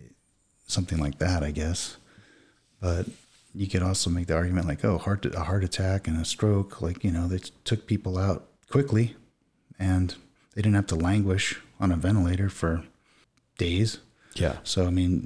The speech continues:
Speaker 1: maybe, I mean, I look back on the, the passing of my parents and it's like, yeah, it could have been way worse.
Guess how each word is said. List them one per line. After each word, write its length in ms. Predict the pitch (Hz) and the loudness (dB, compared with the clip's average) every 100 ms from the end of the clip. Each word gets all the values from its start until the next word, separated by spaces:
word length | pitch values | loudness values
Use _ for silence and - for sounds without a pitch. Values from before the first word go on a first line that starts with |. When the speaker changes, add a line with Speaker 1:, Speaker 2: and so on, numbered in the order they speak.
| 85 | -2
Speaker 1:
maybe, 460 | 95 98 90 92 - - _ _ _ _ _ _ | -2 0 0 0 -4 -16 _ _ _ _ _ _
I 40 | |
mean, 200 | 107 95 | -2 2
I 80 | 95 | 4
look 180 | 101 82 | 4 2
back 260 | 87 90 - | 0 0 2
on 180 | 87 | 2
the, 160 | 85 87 - - | 2 -2 -8 -10
the 80 | |
passing 420 | 95 - 95 - 82 | -6 -2 0 0 0
of 60 | |
my 100 | 92 | 0
parents 380 | 110 90 82 82 | 0 0 -2 -2
and 80 | 87 | -2
it's 120 | 85 | -2
like, 200 | 78 82 | -2 -4
yeah, 260 | - - 80 | -4 -2 -4
it 100 | 85 | -4
could 140 | - 101 | -2 0
have 80 | |
been 160 | 92 85 | 2 2
way 160 | 92 90 | 2 2
worse. 440 | 92 95 - - | 0 0 -2 -6